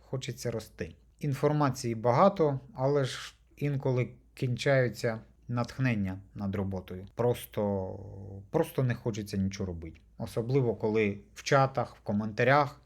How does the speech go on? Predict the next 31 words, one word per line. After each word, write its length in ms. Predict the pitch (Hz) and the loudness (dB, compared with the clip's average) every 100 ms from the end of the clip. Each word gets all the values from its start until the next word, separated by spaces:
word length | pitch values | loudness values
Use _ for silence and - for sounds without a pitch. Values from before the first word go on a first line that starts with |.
| _ | _
тишина. 640 | 151 139 156 160 196 196 - - 110 | 2 4 6 8 6 6 -2 -14 -8
Думаєш, 500 | 107 127 117 104 117 | -2 0 -2 -4 -6
а 60 | |
нафіга 320 | 117 - 190 | -6 -2 0
воно 200 | 220 175 | 2 0
тобі 220 | 143 127 110 | -2 -6 -4
треба? 400 | 110 101 101 101 - | -2 0 -2 -6 -10
От 120 | 123 - - - | -12 -14 -20 -2
морочишся 580 | 127 175 202 190 - 147 | 2 4 4 0 -2 -4
з 120 | - | -2
цим 180 | 147 123 | -2 0
відео, 380 | 131 110 113 98 | 0 0 -2 0
взяв 300 | 120 175 131 | 2 4 2
би, 180 | 127 123 120 139 | -2 -4 -10 -10
поки 240 | - 120 139 | -8 -2 0
ти 140 | 123 | 0
знімаєш 440 | 113 131 127 120 143 | -2 0 0 0 -2
відео, 280 | 131 113 | -2 -2
взяв 240 | 101 110 110 | 0 0 0
би 100 | 104 | 0
двадцять 440 | 104 110 101 101 | 0 0 0 -4
аккаунтів, 520 | 101 107 101 95 95 | -4 0 0 0 -4
бистро 340 | 95 104 - 101 | -4 -6 -4 -2
заробив 420 | 104 113 131 123 | -2 0 0 0
би 140 | 95 | 0
і 60 | 92 | 0
забув 380 | 90 87 87 76 | 0 -2 -6 -10
би. 100 | 76 - - | -14 -20 -4
Але 220 | 151 156 | 2 4
ж 160 | 160 165 | 4 6
ні 320 | 208 202 190 | 8 8 4